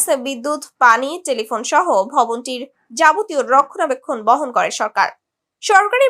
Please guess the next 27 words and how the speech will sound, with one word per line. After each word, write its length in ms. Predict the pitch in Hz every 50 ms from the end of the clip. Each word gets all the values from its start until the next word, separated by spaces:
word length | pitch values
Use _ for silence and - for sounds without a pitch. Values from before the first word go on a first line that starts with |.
| -
বাসায় 280 | 392 - - - 508 453 - 440
সর্বোচ্চ 380 | 381 349 370 370 392 392 - 427 392 392 _ -
পাঁচ 220 | 330 339 370 370 - 381 349
লক্ষ 160 | 339 339 - 381 311 -
টাকা 200 | 320 294 311 302 285 277 262
মূল্যের 360 | 269 294 294 285 285 294 277 - - - 247 269
আসবাবপত্র 600 | 277 - - 349 349 349 - 311 302 302 - 339 330 254
দেওয়া 200 | 208 196 202 196 - -
হয় 160 | 226 180 - - _ _ _ _ _ _ _ -
এবং 180 | 254 247 269 277 277 -
সরকারি 340 | 302 277 269 269 285 285 285 254 262
বাসায় 360 | 247 277 294 - 370 359 370 370
না 60 | 349 349 349
থাকলে 280 | 403 392 392 - 254 185 196 196 208 240
গাড়ি 260 | 262 262 262 294 349 370 392 -
ভাড়া 240 | 339 285 262 240 220 220
বাবদ 280 | 269 302 302 254 - - - _ _ _ _ _ _ _ - - - 339
আশি 180 | 349 - 427 480 403
হাজার 260 | 359 285 - 277 254 - -
টাকা, 220 | 185 175 - - - - _ _ - -
সেই 160 | - 247 262 269
সঙ্গে 260 | 277 254 247 277 330 381 494 494 _ _ _ _ _ _
বাড়ির 460 | 262 233 277 311 320 349 415 480 508 427 302 311
ব্যবস্থাপনা 720 | 311 302 302 302 415 - - 480 453 440 403 392 381 370 359 -
খরচ 300 | 359 320 311 330 359 415 403 - 320
এবং 120 | 311 311 302 349 - -
সব 160 | 381 339